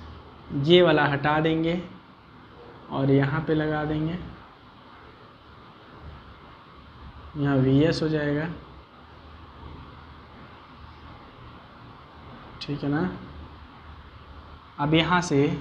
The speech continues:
current हटाइए और voltage को लाइए। यहाँ से sample current करेंगे, लेकिन यहाँ feedback में क्या देंगे? Voltage देंगे,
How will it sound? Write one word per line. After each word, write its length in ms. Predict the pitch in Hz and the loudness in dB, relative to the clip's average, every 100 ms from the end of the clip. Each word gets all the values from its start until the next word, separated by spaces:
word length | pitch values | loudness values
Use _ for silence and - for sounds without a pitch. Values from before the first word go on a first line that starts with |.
| - - - - | -8 -18 -18 -4
current 340 | 147 151 175 170 | 0 2 2 0
हटाइए 540 | 143 143 143 160 220 - - - - - - - - - - - | -2 2 2 2 2 -2 -10 -16 -20 -20 -20 -20 -20 -20 -16 -4
और 140 | 156 | 0
voltage 500 | 147 147 147 156 170 | 2 4 4 2 0
को 120 | - 135 | 0 0
लाइए। 340 | 123 127 131 | 2 2 2
यहाँ 200 | 143 165 | 2 0
से 120 | 175 | 0
sample 460 | 170 170 160 165 185 | 2 4 4 4 2
current 360 | 185 175 196 190 | 4 4 4 2
करेंगे, 320 | 185 196 196 | 2 4 4
लेकिन 260 | 185 180 175 | 4 2 2
यहाँ 140 | 175 | 2
feedback 480 | 175 175 165 180 185 | 2 2 4 4 4
में 140 | 180 | 2
क्या 140 | 180 190 | 2 0
देंगे? 240 | 190 156 | 2 2
Voltage 440 | 147 147 151 175 165 | 4 4 4 4 2
देंगे, 320 | 143 127 120 | 4 4 2